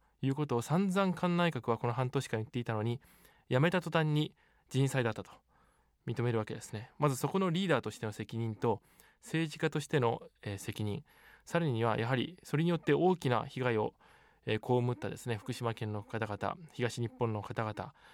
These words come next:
えー、日本全体の、えー、国民全体にとってですね、どうしてこういうことが平気で言えるのかと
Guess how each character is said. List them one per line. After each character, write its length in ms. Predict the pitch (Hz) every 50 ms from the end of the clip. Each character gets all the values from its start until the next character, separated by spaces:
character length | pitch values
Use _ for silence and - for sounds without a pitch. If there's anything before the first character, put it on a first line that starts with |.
| - - _ -
え 80 | 110 110
ー、 40 | 110
日 80 | 113
本 200 | 113 135 131 117
全 240 | 107 120 123 139 143
体 180 | - 143 135 135
の、 240 | 135 131 - - - _ _ _ _ _ - - - _ _ -
え 320 | 110 107 104 101 98 98
ー、 120 | - 113 107
国 180 | - 123 123
民 80 | 120 120
全 300 | 113 117 123 139 147 147
体 160 | - 151 156
に 80 | 156 147
と 80 | -
っ 40 | 156
て 120 | - - -
で 80 | -
す 100 | - -
ね、 240 | 107 107 107 - - - -
ど 100 | 151 190
う 60 | 233
し 40 | -
て 80 | - 143
こ 140 | - 139
う 20 | 127
い 20 |
う 20 | 120
こ 60 | 131
と 60 | 123
が 80 | 117 104
平 160 | - 123 120
気 40 | -
で 100 | - 113
言 60 | 113
え 20 | 113
る 80 | 113
の 60 | 107
か 100 | - 101
と 100 | - -